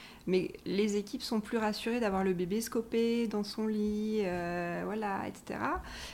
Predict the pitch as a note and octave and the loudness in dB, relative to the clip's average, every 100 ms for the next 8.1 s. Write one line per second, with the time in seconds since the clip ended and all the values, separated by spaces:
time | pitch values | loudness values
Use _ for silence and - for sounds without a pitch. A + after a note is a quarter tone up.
0 | - - G#3 G3+ - G3 G3+ - G3+ A3+ | -12 -4 -2 -2 -2 0 -2 0 0 0
1 | A#3 - F#3 - B3+ - A3 G3+ - B3 | -2 -2 -2 -4 -6 -4 -4 -4 0 2
2 | F4+ G#4+ - - G#3 G3+ A#3+ C#4 A3 A#3 | 2 0 -10 0 4 6 6 6 6 6
3 | F#3+ D#3+ F3 E3 G#3 - - G3+ F#3 G3+ | 4 -2 -4 -4 -6 -8 -10 -6 -2 0
4 | G3 F#3 - G#3+ F#3 F3 - E3+ F3+ - | -2 -4 -4 -4 -4 -4 -6 -4 -4 0
5 | G#3+ A#3 F4+ - - - - - F#3+ A3 | 2 4 0 -4 -12 -10 -12 -4 2 4
6 | C4 D#4+ D4+ G3+ F#3+ F#3 F3 F3 E3+ - | 4 2 0 0 0 0 0 0 0 0
7 | G3+ G3+ G#3 A3 - D4 A#3+ G3+ G3 - | 0 2 2 0 -2 -4 -4 -4 -6 -8